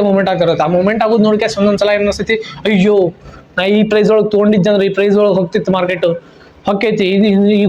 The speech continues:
ಹೋಗೇ, ಹೋಗೈತಿ ಮಾರ್ಕೆಟ್, ಈಗ ಮೂವ್ ಆಗೈತೆ ಅಷ್ಟ, ಅಯ್ಯೋ ಈಗ ತೊಗೊಂಡೆ ಅಂದ್ರೆ ಮತ್ತೆ ಇನ್ನೂ ಮೂವ್ ಆಗ್ತೈತಿ, ಬಿಟ್ಬಿಟ್ನಂದ್ರೆ ಹೋಗ್ಬಿಡ್ತೈತಿ ಅಂತಂದ್ರೆ ಎಕ್ಸೈಟ್ಮೆಂಟ್ನಾಗ ತೊಗೊಂಡ್ಬಿಟ್ರಿಪ್ಪ ಅಂತಂತಂದ್ರೆ ಬೈ ಮಾಡ್ಬಿಟ್ರಿ ನೀವು ಶೇರ್ನ, ಏನಾಗ್ತೈತಿ ಮಾರ್ಕೆಟ್ ಒಂದು ಮೂವ್ಮೆಂಟ್ರಿಗೂ ಮಾತ್ರ ಹೋಗ್ತಿರತ್ತೆ, ಬಿದ್ದು ಬಿಡುತ್ತೆ. ಒಮ್ಮೆ ನಮ್ಗೆ ಹಡ್ ಅಂತಂದ್ರೆ ಬಿತ್ತಪ್ಪ,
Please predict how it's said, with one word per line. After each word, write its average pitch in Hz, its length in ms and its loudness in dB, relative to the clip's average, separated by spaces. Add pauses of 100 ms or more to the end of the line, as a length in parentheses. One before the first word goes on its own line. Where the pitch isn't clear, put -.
ಹೋಗೇ, 202 240 0
ಹೋಗೈತಿ 202 380 0
ಮಾರ್ಕೆಟ್, 196 240 -2
ಈಗ 190 140 0
ಮೂವ್ 214 120 2
ಆಗೈತೆ 214 260 -2
ಅಷ್ಟ, 196 120 -4 (400)
ಅಯ್ಯೋ 233 180 2 (540)
ಈಗ 190 40 -2 (120)
ತೊಗೊಂಡೆ 233 260 2
ಅಂದ್ರೆ 233 240 2
ಮತ್ತೆ 233 180 -2
ಇನ್ನೂ 233 160 2
ಮೂವ್ 240 140 2
ಆಗ್ತೈತಿ, 220 380 0 (440)
ಬಿಟ್ಬಿಟ್ನಂದ್ರೆ 220 500 2
ಹೋಗ್ಬಿಡ್ತೈತಿ 240 440 2
ಅಂತಂದ್ರೆ 226 280 2 (100)
ಎಕ್ಸೈಟ್ಮೆಂಟ್ನಾಗ 247 680 0
ತೊಗೊಂಡ್ಬಿಟ್ರಿಪ್ಪ 226 480 0 (220)
ಅಂತಂತಂದ್ರೆ 226 480 -2
ಬೈ 202 160 0
ಮಾಡ್ಬಿಟ್ರಿ 214 420 2
ನೀವು 196 220 2
ಶೇರ್ನ, 185 280 -2 (920)
ಏನಾಗ್ತೈತಿ 220 420 2 (160)
ಮಾರ್ಕೆಟ್ 190 300 -2
ಒಂದು 214 140 4
ಮೂವ್ಮೆಂಟ್ರಿಗೂ 220 760 2
ಮಾತ್ರ 226 260 0
ಹೋಗ್ತಿರತ್ತೆ, 208 440 -2 (500)
ಬಿದ್ದು 175 180 4
ಬಿಡುತ್ತೆ. 180 220 0
ಒಮ್ಮೆ 175 160 2
ನಮ್ಗೆ 175 280 0 (120)
ಹಡ್ 165 120 4 (100)
ಅಂತಂದ್ರೆ 185 280 0
ಬಿತ್ತಪ್ಪ, 175 320 -4